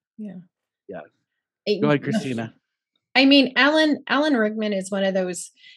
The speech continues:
Speaker 1: actors that when he passed away, I straight up ugly cried.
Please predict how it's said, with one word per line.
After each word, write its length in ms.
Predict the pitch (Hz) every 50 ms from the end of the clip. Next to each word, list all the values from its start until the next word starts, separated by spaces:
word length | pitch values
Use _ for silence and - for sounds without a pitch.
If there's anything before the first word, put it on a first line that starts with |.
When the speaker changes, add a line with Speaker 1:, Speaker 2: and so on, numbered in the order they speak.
| _ _ -
Speaker 1:
actors 640 | - 202 196 190 190 - 196 175 170 180 175 180 -
that 260 | 196 185 175 - -
when 200 | 180 208 208 196
he 220 | 202 247 247 214
passed 300 | 220 233 208 196 - -
away, 260 | 208 196 190 175 170
I 160 | - - 185 190
straight 300 | 190 - - 196 185 180
up 120 | 180 180 - -
ugly 280 | 170 165 123 127 160
cried. 360 | - - - - - - -